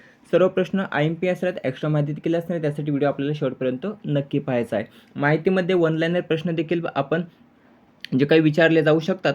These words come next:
असे प्रश्न कव्हर करत असतो, त्यासाठी माहिती ही आपल्याला वहीमध्ये नोट डाऊन करायची आहे, तसेच व्हिडिओ आपल्याला शेवटपर्यंत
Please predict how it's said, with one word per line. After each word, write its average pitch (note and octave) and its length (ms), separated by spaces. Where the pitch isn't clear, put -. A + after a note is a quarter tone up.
असे D3+ 180
प्रश्न D#3 340
कव्हर D3+ 300
करत F3+ 280
असतो, F3 360
त्यासाठी E3 340
माहिती D3+ 460
ही D3+ 180
आपल्याला D3+ 320
वहीमध्ये D#3+ 540
नोट D3+ 240
डाऊन D#3 200
करायची E3+ 340
आहे, C3 180
तसेच D3+ 200
व्हिडिओ C#3 200
आपल्याला D3+ 300
शेवटपर्यंत D3+ 580